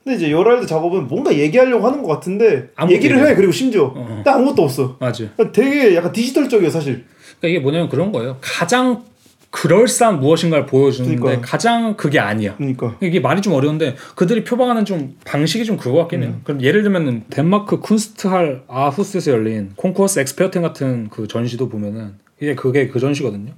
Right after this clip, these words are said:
Speaker 2: 그래서 그 사십이 개 머리 모형이 이제 있고 그 밑에 이제 머리 모형마다 글귀가 써 있고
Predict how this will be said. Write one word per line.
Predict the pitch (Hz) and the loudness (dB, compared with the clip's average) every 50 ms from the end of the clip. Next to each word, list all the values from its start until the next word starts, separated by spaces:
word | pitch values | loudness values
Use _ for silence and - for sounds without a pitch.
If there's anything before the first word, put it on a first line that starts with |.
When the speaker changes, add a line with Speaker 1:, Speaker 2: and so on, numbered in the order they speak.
| _ _ _ _ | _ _ _ _
Speaker 2:
그래서 | - - - _ - - | -20 -20 -20 _ -20 -8
그 | - 127 | -6 -6
사십이 | 123 - 185 196 196 180 165 139 | -4 -2 -4 -4 0 0 0 0
개 | 143 127 | 0 0
머리 | 120 117 127 127 | 0 0 0 0
모형이 | 127 123 117 113 110 110 107 107 107 104 104 107 107 | 0 -2 -2 -4 -4 -6 -8 -8 -10 -10 -10 -10 -10
이제 | 101 98 104 101 | -8 -6 -6 -6
있고 | 98 98 - - 123 107 98 98 _ _ _ _ _ | -6 -8 -8 -8 -8 -8 -8 -10 _ _ _ _ _
그 | _ - | _ -4
밑에 | 127 127 120 - 120 | -4 -4 -2 -2 -4
이제 | 104 107 | -2 -2
머리 | 101 110 123 143 | 0 2 2 2
모형마다 | 139 139 139 131 127 120 113 - | 2 2 0 0 0 -2 -4 -4
글귀가 | - 123 120 127 139 123 | -4 -6 -2 -2 -2 -2
써 | - 131 123 | -2 -4 -6
있고 | 107 - - 110 110 104 - | -6 -8 -12 -16 -16 -16 -18